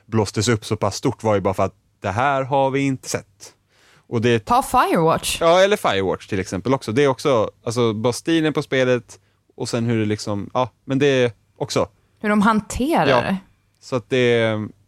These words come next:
Speaker 1: ja, eller, eller typ Adrift, också samma sak.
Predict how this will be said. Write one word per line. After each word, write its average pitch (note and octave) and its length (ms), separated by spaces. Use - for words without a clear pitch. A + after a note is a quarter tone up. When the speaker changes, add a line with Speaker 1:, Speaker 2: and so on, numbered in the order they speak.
Speaker 1:
ja, C3 220
eller, B2 160
eller B2 200
typ A#2+ 180
Adrift, - 600
också A2 240
samma F#2+ 240
sak. - 320